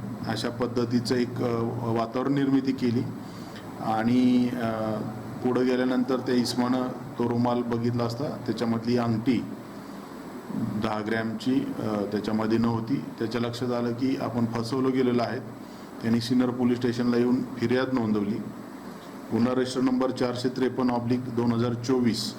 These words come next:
भारतीय दंडविधान संहिता कलम चारशे वीस चौतीस प्रमाणे हा गुन्हा नोंदवला होता. त्यानंतर माननीय जिल्हा पोलीस अधीक्षक विक्रम देशमाने सर, अपर पोलीस अधीक्षक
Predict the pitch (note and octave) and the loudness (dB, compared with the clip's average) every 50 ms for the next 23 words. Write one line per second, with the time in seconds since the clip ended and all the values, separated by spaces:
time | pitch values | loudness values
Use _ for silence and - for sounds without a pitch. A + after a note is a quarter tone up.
0 | - - - - - - - - - A#2 A2 A2 G#2 B2+ B2+ B2 A#2+ A#2+ B2 B2 | -12 -14 -14 -14 -16 -16 -12 -8 -4 -4 -2 -2 0 2 2 2 2 2 2 2
1 | B2 A#2+ B2 B2 A#2+ A#2 - A#2+ A#2 A#2 A#2 A#2+ A#2 A#2+ C3 B2+ B2 A2+ G#2+ G#2 | 4 4 4 2 0 0 2 2 2 2 2 0 0 0 0 2 2 0 -2 -4
2 | - - - - - - - - - - - - A#2+ A2+ A#2 A#2 A2+ - B2 B2+ | -8 -10 -12 -14 -16 -16 -16 -16 -16 -12 -6 -2 0 0 0 0 0 0 2 2
3 | B2 B2+ - B2 A#2 A#2 B2 A2+ - - B2 A#2+ B2 A#2+ A#2 A#2 A#2 A#2 A#2+ A#2+ | 2 2 0 -2 0 0 -2 -4 -2 -2 0 0 2 0 0 0 2 2 4 4
4 | A#2+ B2 B2+ B2+ B2 A#2+ A#2+ B2 A#2+ A#2+ A2+ G2+ - G2 F#2+ - - - - - | 4 4 4 4 4 4 4 2 2 2 0 0 -2 -4 -8 -10 -10 -12 -14 -14
5 | - - - - - - - - - - - - - - - - - C3+ C#3 C#3+ | -14 -14 -14 -14 -14 -14 -14 -14 -14 -14 -14 -14 -14 -14 -8 -4 -2 0 0 2
6 | D3 C#3+ C#3+ D3 D3 D3 D3 D3 - - - - - - - - - - - - | 2 0 2 2 2 0 0 -2 -4 -8 -12 -14 -16 -16 -16 -16 -16 -14 -14 -14
7 | - - - A2+ A#2 B2 B2+ C3 C3+ C#3 C#3 C#3 C#3 C3+ - - - - - - | -10 -4 0 2 2 4 4 4 4 4 4 2 2 0 -2 -6 -10 -12 -12 -14
8 | - - - - - - - - - - - - - - - - - - - - | -14 -14 -14 -16 -16 -16 -16 -16 -16 -16 -16 -14 -14 -14 -14 -14 -14 -14 -14 -14
9 | - - - - - - - - - - - - - - - G2+ G#2+ A#2+ B2 B2+ | -14 -14 -14 -14 -14 -14 -14 -12 -12 -12 -12 -12 -10 -8 -2 2 2 4 4 4
10 | C3+ B2+ C3+ C3+ C3+ C3+ C3 - C3+ B2+ C3 B2 - - C#3+ C3 - - - - | 2 2 2 2 2 2 2 0 0 2 2 0 0 0 -2 -2 -2 -6 -12 -14
11 | - - - - - - - - - - - - - - - - - - - - | -14 -16 -16 -16 -16 -16 -16 -16 -16 -16 -16 -16 -16 -16 -16 -16 -14 -14 -14 -14
12 | - - - - - - - - - - - - - - A#2+ A#2+ A#2+ B2+ A#2+ B2 | -14 -14 -14 -14 -14 -14 -14 -12 -14 -14 -14 -10 -6 -4 0 2 2 2 4 2
13 | C#3 C#3+ D3 C#3+ C#3 B2+ - C3+ C3+ C3+ C#3 C3 C3+ C#3 C3+ C#3+ - - - - | 2 2 2 2 0 0 0 0 0 0 0 0 0 -2 -2 -4 -6 -10 -14 -16
14 | - - - - - - - - A2+ A2+ B2+ B2 A#2+ A#2+ C3 B2+ B2+ B2+ B2+ A#2+ | -16 -16 -16 -14 -14 -12 -10 -8 -6 -2 -2 -2 -2 0 0 0 0 0 0 -2
15 | A#2+ A#2+ A#2+ - B2+ | -2 -2 -2 -2 -2